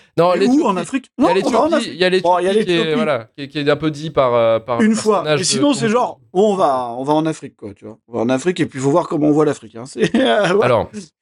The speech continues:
Speaker 1: alors, bah, justement, on arrive à l'Afrique. Euh, ils ont pas du tout bougé des États-Unis, je vous, je vous le rassure. Enfin, ils étaient,
Speaker 2: <laughs> Ah,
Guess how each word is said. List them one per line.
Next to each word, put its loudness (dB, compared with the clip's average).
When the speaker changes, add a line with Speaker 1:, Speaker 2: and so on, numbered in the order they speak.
Speaker 1:
alors, 2
bah, 2
justement, 0
on 0
arrive 0
à 2
l'Afrique. -4
Euh, 2
ils -2
ont 2
pas 0
du -16
tout -10
bougé -2
des -4
États-Unis, -8
je -8
vous, -2
je -8
vous -10
le 0
rassure. 0
Enfin, 0
ils -2
étaient, -2
Speaker 2:
<laughs> 4
Ah, 0